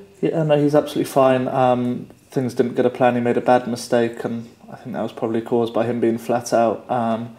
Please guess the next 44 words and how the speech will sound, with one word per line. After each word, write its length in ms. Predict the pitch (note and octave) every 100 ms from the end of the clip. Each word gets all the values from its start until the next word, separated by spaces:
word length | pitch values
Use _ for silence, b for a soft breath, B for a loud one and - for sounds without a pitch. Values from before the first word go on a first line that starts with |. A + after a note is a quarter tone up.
| B B B B -
I 80 | A#2
think 220 | B2 A2+
we 80 | A2+
probably 320 | A2+ A2+ A#2 - _ - - _ _
could 300 | - C3 B2
do 160 | - A#2+
with 100 | A#2
stepping 340 | - A#2+ -
him 80 | A#2
up 160 | A2+ -
in 80 | A2+
trip. 220 | A2 A#2
I 60 |
don't 260 | A2+ A#2+ -
think 180 | B2+ A#2
we're 120 | A#2
gonna 140 | A#2
go 120 | A#2 A2+
jumping 380 | A#2 A#2 A2+
fences 440 | - A2+ A#2 A#2 A#2+
now 160 | A2+ A2+
this 220 | A2 -
season. 440 | A2 A2+ A2+ A2+ -
Um, 560 | A#2 A2+ A2+ A2 G#2+ B B B B B B B _ -
But, 360 | A2+ - -
uh, 200 | A#2 A2+
listen, 360 | - B2 - A#2
it, 400 | - E2+ - B B B -
it, 120 | C3+
it's, 260 | - B2 -
it's 220 | C3 -
one 120 | A#2+
of 60 | A#2
those, 220 | A#2 B2
he 60 |
was 200 | A#2+ A2+
disappointing, 640 | B2 A2+ A#2+ A#2+ A#2 A#2 A2+
but 120 | A2+
it 100 | A2+
certainly 320 | - A#2 A2
wasn't 280 | A#2 A#2 A2
his 120 | A2
run, 240 | A#2 A2+
and 280 | A2 A2+ B2